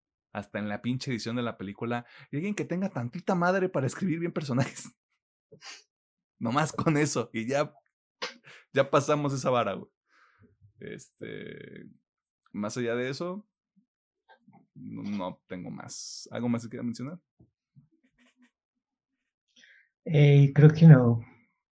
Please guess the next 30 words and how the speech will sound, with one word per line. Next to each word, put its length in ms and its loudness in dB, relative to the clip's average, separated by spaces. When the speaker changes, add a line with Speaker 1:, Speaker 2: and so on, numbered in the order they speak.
Speaker 1:
Pues 160 -20
está. 320 -10
Ah, 280 0
y 160 0
el, 580 -4
y 120 -6
el 360 -2
C 140 -8
G 320 0
I 20 -4
de 560 -2
Bestia, 360 -2
ese 220 -4
sí 120 -4
está 180 -8
culero. 360 -10
¿Cómo 200 -6
no 260 -4
le 120 -6
metieron? 340 -4
¿Cómo 380 -4
pinche 400 -6
Kelsey 260 -6
Grammer 360 -6
no 680 -6
dijo, 340 -8
"Pues 100 -14
maquíllenme 460 -6
diez 220 -10
horas"? 640 -10